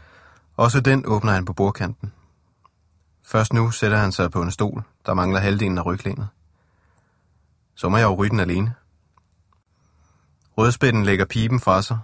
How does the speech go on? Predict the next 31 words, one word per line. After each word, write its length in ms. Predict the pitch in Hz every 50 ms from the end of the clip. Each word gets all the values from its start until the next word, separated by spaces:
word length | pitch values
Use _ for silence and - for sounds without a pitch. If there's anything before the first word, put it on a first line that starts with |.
| - -
og 160 | - 80 -
tager 140 | - 98 92
sin 140 | - 98
sorte 300 | 95 - 98 101 107 110
jakke 260 | 110 95 92 95 98 113
med 120 | 101 92
alle 140 | 95 104 104
badgene 460 | - 95 95 - - - 104 98 95
af. 240 | 92 90 - - - _ _ _ _ _ _ _ _ _ _ _ _ _
Hænger 260 | _ - 123 131 127 117
den 140 | 107 101
på 100 | 92 104
stolen. 420 | 101 - 120 120 - - 120 107 - _ _ _ _ _ _ _ _ _ _ _ _ _ _ _ _ _ _ _ _ _ _ _
Det 60 | - 87
er 40 |
tydeligt 280 | 82 - 107 107 113 107
at 60 | 101
se, 100 | - -
at 80 | 113 107
han 80 | 104
har 80 | 101 98
siddet 280 | - - 107 113 117 -
der 80 | 113
et 60 | 95
stykke 220 | - - - 92 -
tid. 200 | - - 113 - - _ _ _ - - - _ _ _ _ _ _ _ _
Hans 220 | - 110 110 127
ansigtshud 560 | 127 139 147 - 175 151 - - 120 117 104
er 100 | 98 92
ophedet 600 | - - 113 131 - - 127 113 104 101 - - -
rødplettet. 460 | 95 107 - - 120 110 95 -